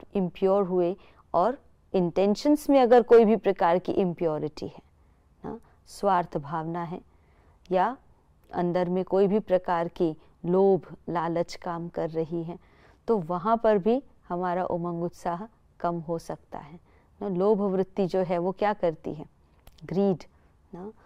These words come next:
और वो greed जो है हमें कभी भी संतुष्टता का अनुभव नहीं करने देती है ना, वहाँ खुशी नहीं है,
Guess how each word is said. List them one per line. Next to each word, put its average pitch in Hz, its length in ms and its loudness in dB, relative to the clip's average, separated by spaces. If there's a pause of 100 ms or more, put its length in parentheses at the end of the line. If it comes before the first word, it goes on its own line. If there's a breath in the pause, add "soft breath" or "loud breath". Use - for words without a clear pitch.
(200 soft breath)
और 180 120 0
वो 185 200 2 (120)
greed 202 260 2
जो 208 140 0
है 202 100 -2
हमें 202 180 -4
कभी 202 280 0
भी 214 120 -2
संतुष्टता 196 760 -4
का 190 160 -6
अनुभव 180 360 -4
नहीं 175 140 -2
करने 151 340 -8
देती - 340 -12
है - 60 -14 (600 soft breath)
ना, 202 120 -10
वहाँ 196 260 -4
खुशी 262 380 0
नहीं 247 220 0
है, 214 100 -6